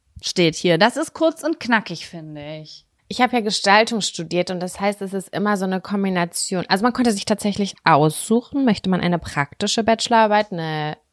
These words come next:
Speaker 2: theoretisch-praktische oder eine theoretische Arbeit abgeben. Das ist halt keine Uni, sondern eine Fachhochschule für angewandte Wissenschaft und Kunst. So heißt das, glaube ich, wie auch immer. Und, ähm, ich habe mich für ein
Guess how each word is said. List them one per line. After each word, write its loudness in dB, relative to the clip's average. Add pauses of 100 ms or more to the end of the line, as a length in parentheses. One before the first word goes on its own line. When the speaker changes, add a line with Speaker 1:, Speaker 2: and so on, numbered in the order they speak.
(260)
Speaker 2:
theoretisch-praktische 0
oder -2
eine 0
theoretische 2
Arbeit 2
abgeben. 0
Das 2
ist -4
halt 2
keine 0
Uni, 2
sondern 0
eine 0
Fachhochschule -2
für -2
angewandte -2
Wissenschaft -6
und -6
Kunst. 2
So 2
heißt 2
das, 2
glaube 4
ich, -8
wie 0
auch -6
immer. 0 (180)
Und, 4
ähm, 4
ich -2
habe -2
mich 0
für 0
ein 0